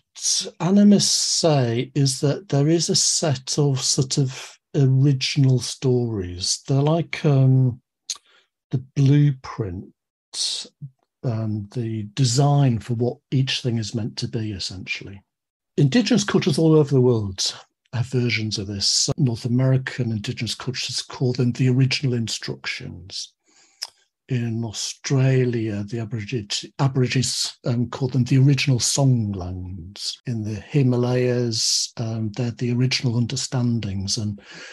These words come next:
in Northern Europe, the original seeds that, that everything is meant to grow out of and into.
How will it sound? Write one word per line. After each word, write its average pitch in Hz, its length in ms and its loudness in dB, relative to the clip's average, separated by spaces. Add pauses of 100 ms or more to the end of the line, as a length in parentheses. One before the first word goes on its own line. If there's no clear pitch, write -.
(280)
in 151 100 6
Northern 156 320 8
Europe, 143 460 6 (160)
the 139 100 6
original 143 380 4
seeds 123 1080 0 (440)
that, 127 220 -2 (280)
that - 240 -14
everything 123 320 -2
is 120 140 -6
meant 120 160 -6
to 131 80 -6
grow 120 580 -2 (100)
out 117 300 -4
of 101 140 -8
and 101 100 -6
into. 110 300 -6